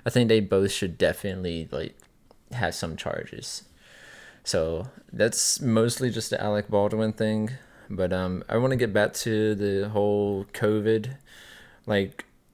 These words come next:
guns and everything. Like, covid has, like, introduced, like, a, the new wave of, like, sales for guns. Like, they have, like, skyrocketed. Um, still to this day in twenty twenty-one, like, gun prices are definitely still high.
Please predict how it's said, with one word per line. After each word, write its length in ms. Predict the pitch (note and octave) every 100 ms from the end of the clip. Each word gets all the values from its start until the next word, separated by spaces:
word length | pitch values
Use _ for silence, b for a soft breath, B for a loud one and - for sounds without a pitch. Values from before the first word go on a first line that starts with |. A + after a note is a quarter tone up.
| - A2 G2
guns 520 | G2+ G2+ G#2 G#2+ G#2
and 100 | G#2
everything. 400 | G2+ G#2+ G#2+ G#2+
Like, 160 | G2 -
covid 420 | - A2 A2 A2+
has, 360 | B2+ G2 G2 F#2
like, 300 | G2 G2 -
introduced, 840 | G#2 G2+ A2 G2+ G2+ G2 - -
like, 340 | - F#2+ F2+ -
a, 120 | - G2+ F#2+
the 140 | - A2
new 640 | G#2+ G#2+ A2+ A2 A2 G#2
wave 600 | F#2+ F#2+ F#2 F2 F2 D#2
of, 160 | - -
like, 260 | C#2 D2+ -
sales 540 | - - D#2+ B1 G1+ -
for 100 | -
guns. 380 | - C#2+ C2 -
Like, 260 | C#2+ A1+ -
they 160 | F2+
have, 220 | G2+ D2+ -
like, 140 | G#1
skyrocketed. 1120 | - - - - D2+ D2 - G1+ - - G#1 - B B B B B B
Um, 220 | - D#2+
still 520 | D#2 - C3+ C3+ F#2 F#2 - -
to 160 | - G2+
this 180 | E2 D2
day 180 | E2 D2
in 120 | C#2+
twenty 240 | - D#2+
twenty-one, 500 | D2 D#2+ C2+ A#1 A1+
like, 240 | B1 C2+ - G#2
gun 240 | F#2 F#2+ F#2+
prices 720 | G#2+ F2+ F2+ - F2+ F2+ -
are 200 | E2+ D#2+
definitely 500 | D#2 G2 F#2 - G2+
still 280 | F#2+ A2 F#2+
high. 480 | G2 F2+ F2 F2